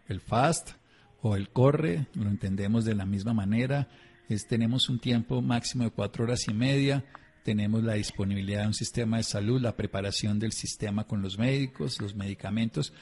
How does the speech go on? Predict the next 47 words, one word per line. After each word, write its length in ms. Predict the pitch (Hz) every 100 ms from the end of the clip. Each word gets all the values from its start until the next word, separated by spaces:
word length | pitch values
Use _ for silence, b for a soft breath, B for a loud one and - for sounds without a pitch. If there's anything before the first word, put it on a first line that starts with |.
| B B -
pero 120 | 110
necesitamos 440 | 110 101 107 117
que 80 | -
el 80 | 101
paciente 440 | 98 107 98 113
llegue 280 | 107 98 101
en 80 | 101
caso 320 | 98 95 104
de 100 | 95
que 120 | -
ocurra. 420 | - 185 185 165 - B B B -
Y 80 |
si 140 | 113 117
vemos 240 | 107 117
que 80 | 120
la 100 | 104
persona 540 | 101 92 104 110 117 -
empieza, 600 | 110 104 107 104 - 110
la 140 | 104
cara 300 | - 107 104
se 120 | 110 104
le 180 | 98
empieza 360 | 95 92 101 117
a 40 |
torcer, 640 | 110 95 - 135 147 135 - B B B -
las 160 | 95
mejillas 300 | 98 98 101
no 100 | 107
se 140 | - 104
ven 160 | 101
igual, 560 | 101 113 127 139 117 98
alteración 720 | 104 - 101 98 101 104 95
de 80 | 101
la 180 | 101 95
visión, 640 | 98 - 139 151 151 139 B B B -
empieza 460 | 107 - 101 - 107
a 20 |
haber 320 | 107 104 - 127
una 420 | 110 107 104 101
condición 720 | - 104 101 - 110 101 104
de 140 | 107
debilidad 580 | 104 104 98 98 107 123
en 140 | 120 110
una 140 | 110
de 40 |
las 180 | 110 -
extremidades, 1000 | 101 - 101 98 98 120 143 139 139 -